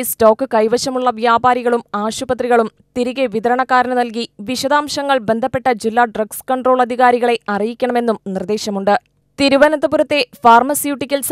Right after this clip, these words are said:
and Chemicals ട്രാവൻകൂർ പ്രൈവറ്റ് ലിമിറ്റഡ് ഉൽപ്പാദിപ്പിക്കുന്ന പാരസെറ്റമോൾ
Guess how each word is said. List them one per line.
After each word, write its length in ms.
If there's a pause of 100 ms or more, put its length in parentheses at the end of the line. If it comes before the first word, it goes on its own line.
and 180
Chemicals 420 (140)
ട്രാവൻകൂർ 560
പ്രൈവറ്റ് 340
ലിമിറ്റഡ് 360
ഉൽപ്പാദിപ്പിക്കുന്ന 680 (400)
പാരസെറ്റമോൾ 600